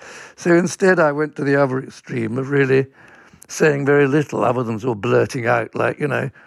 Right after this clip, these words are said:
more or less, "How long have I got?" And of course he doesn't know. No doctor knows. It's all about probabilities. So most of the,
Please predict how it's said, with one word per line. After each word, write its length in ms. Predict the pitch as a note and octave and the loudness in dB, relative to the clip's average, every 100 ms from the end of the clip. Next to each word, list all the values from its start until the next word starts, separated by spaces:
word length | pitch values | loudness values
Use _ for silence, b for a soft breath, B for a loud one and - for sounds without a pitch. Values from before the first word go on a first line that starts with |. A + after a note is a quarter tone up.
| B B B | B B B
more 200 | D#3+ B2+ | -4 -2
or 40 | A#2 | 0
less, 160 | C3+ | -2
"How 180 | - D3+ | 0 0
long 220 | D#3 D3+ | 2 2
have 100 | D3 | 2
I 140 | C#3+ C#3+ | 0 0
got?" 420 | F3+ C#3+ - - | 0 0 -2 -10
And 80 | A#2 | -8
of 80 | |
course 240 | G#2+ A2+ - | -8 -12 -10
he 100 | - | -6
doesn't 300 | - B2 - | -6 -4 2
know. 260 | A3+ - - | 4 4 -2
No 160 | A#2+ A2+ | -4 -2
doctor 360 | A2 - - | -4 -8 -10
knows. 400 | G#2 G2+ G2 G2 _ B B B B | -6 -4 -6 -10 _ B B B B
It's 180 | - A#2+ | -10 -4
all 160 | B2 A#2 | 0 0
about 320 | A2+ A2+ - | 2 0 0
probabilities. 960 | - B2 A2 B2+ C#3 B2+ G#2+ - - _ B B B B | -2 0 0 0 0 0 -6 -10 -14 _ B B B B
So 300 | - D#3+ D3 | -4 4 4
most 480 | D3 D#3+ E3+ - - | 4 4 2 0 -4
of 180 | B2 G#2 | -4 2
the, 280 | B2 A#2 | 2 2